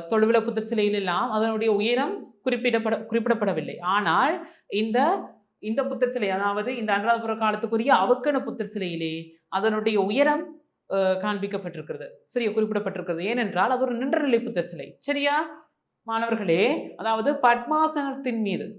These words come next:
சரியா, பத்மாசனம் ஒன்றின் மீது, அதாவது தாமரை, பத்மா, பத்மம் என்று சொன்னா தாமரை என்று சொல்றது, தாமரை ஆசனத்தின் மீது நிற்பு-,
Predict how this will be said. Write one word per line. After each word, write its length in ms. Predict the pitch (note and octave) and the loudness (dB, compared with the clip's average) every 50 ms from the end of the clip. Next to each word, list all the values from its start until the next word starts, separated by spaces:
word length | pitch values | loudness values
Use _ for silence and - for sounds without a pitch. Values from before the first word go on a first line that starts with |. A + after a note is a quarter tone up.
| - | -20
சரியா, 280 | - - B3 A#3 A3 G#3+ G#3+ | -10 -6 -4 -4 -4 -2 2
பத்மாசனம் 720 | G#3 F#3 F3+ F#3 G3 A#3 A3+ A3+ A3+ A3+ B3 A3 G#3 G3 | 2 2 2 0 -2 -2 -2 -2 -2 -2 -4 -4 -4 -4
ஒன்றின் 240 | G3 F#3 F#3 F#3+ | -6 -6 -8 -8
மீது, 140 | F3 E3 D#3+ | -8 -6 -6
அதாவது 180 | D#3+ F3 E3+ - | -6 -8 -4 -2
தாமரை, 400 | G3 F#3+ G3 G3 G3+ G#3 G3 E3+ - - - - | 0 0 0 0 0 0 0 -2 -2 -4 -10 -12
பத்மா, 340 | - E3 D#3 - F#3+ G3 G3 F3+ E3+ - - _ _ _ _ | -12 -12 -12 -10 -10 -10 -10 -10 -12 -16 -20 _ _ _ _
பத்மம் 380 | G3 F3+ F3 F#3 G#3 G#3 G3+ F#3+ | -6 -6 -6 -6 -8 -8 -8 -8
என்று 160 | G3 F#3+ F#3+ | -8 -8 -8
சொன்னா 240 | - G3 F#3 A3+ C4+ - | -8 -6 -6 -6 -6 -4
தாமரை 340 | - A3 G#3 F#3+ F#3+ F#3 F3+ | -4 -4 -2 -2 -2 -4 -4
என்று 180 | F3+ E3 - - | -4 -6 -6 -8
சொல்றது, 260 | D#3+ C#3+ D3 - - - _ _ _ - | -10 -12 -12 -14 -16 -18 _ _ _ 0
தாமரை 500 | A#3+ G#3 G#3 A3+ A#3 A#3+ A#3+ A#3 A#3 B3+ B3 A#3 F#3+ | 2 2 2 2 2 0 2 2 4 4 2 2 2
ஆசனத்தின் 580 | F#3+ F#3+ F#3+ F#3+ G#3 G3 F#3+ F#3 F#3 F3 F3 E3+ | 2 2 2 0 -4 -6 -6 -6 -6 -8 -6 -6
மீது 320 | E3 D#3+ D#3 - D3+ D#3+ G3+ B3+ D4+ E4 - - - - - _ _ _ _ _ - | -8 -8 -6 -4 0 2 4 4 4 2 0 -6 -10 -16 -20 _ _ _ _ _ -4
நிற்பு-, 380 | G#3+ A#3 A3 A3 A3+ A3+ C#4+ | -2 -2 -2 -4 -6 -6 -6